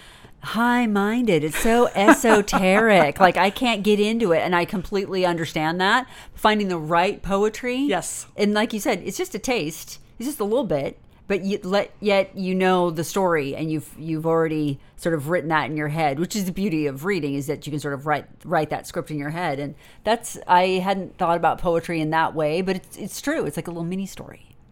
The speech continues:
Speaker 1: You know?
Speaker 2: Yeah, it's this little nugget. And think about it. I actually think it's harder to write poetry than it is to write a novel.
Speaker 1: Oh,
Speaker 2: For
Speaker 1: it
Speaker 2: sure.
Speaker 1: absolutely is.
Speaker 2: Because you have just a few words, and you have to say something, like,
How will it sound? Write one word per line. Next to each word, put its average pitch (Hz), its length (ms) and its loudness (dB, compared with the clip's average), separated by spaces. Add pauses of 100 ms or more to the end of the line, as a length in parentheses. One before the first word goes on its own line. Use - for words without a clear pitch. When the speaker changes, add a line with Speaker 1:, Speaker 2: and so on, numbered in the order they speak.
(380)
Speaker 1:
You 285 120 -6
know? - 60 -2
Speaker 2:
Yeah, 370 160 2
it's - 140 -2
this - 240 0
little 359 200 2
nugget. 277 480 2
And 226 220 0
think 392 200 -2
about 185 260 0
it. 185 120 -2
I - 120 -2
actually 226 220 -6
think 226 120 -2
it's - 100 -6
harder 208 360 0
to 165 80 -6
write 160 200 -6
poetry 208 360 -10
than 156 120 -10
it 143 80 -12
is 160 160 -8
to - 80 -12
write 135 160 -12
a - 80 -16
novel. 175 320 -8
Speaker 1:
Oh, 151 80 -4
Speaker 2:
For 131 60 -4
Speaker 1:
it - 40 -6
Speaker 2:
sure. 143 120 -4
Speaker 1:
absolutely 143 300 -4
is. 135 60 -4
Speaker 2:
Because 233 640 0
you 240 120 -4
have 240 400 6
just - 280 -6
a 196 40 -14
few 285 320 -4
words, 240 520 -6
and 220 120 -2
you 254 80 0
have 277 240 -6
to 233 80 -6
say 226 240 -4
something, 214 440 -6
like, 160 320 -12